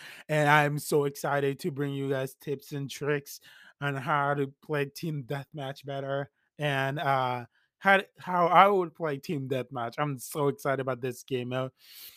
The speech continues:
uh, six, six, uh, six out of six,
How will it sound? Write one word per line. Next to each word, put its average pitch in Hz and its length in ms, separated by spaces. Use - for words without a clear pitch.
uh, 135 480
six, - 580
six, - 560
uh, 147 340
six - 360
out 180 200
of 151 100
six, - 640